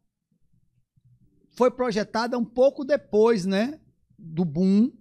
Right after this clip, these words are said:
pra nós, com Chiclete com Banana, Araqueto, né, é, é, é,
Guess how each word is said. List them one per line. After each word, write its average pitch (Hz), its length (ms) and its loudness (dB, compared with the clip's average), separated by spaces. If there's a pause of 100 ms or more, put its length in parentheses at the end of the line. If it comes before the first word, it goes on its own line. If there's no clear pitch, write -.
(360)
pra 156 200 2
nós, 151 760 -4 (400)
com 233 140 -8
Chiclete 233 420 -10
com 247 140 -2
Banana, 247 720 -4
Araqueto, 214 960 0
né, 208 420 -8
é, 185 200 -12
é, 180 180 -8
é, 151 480 -10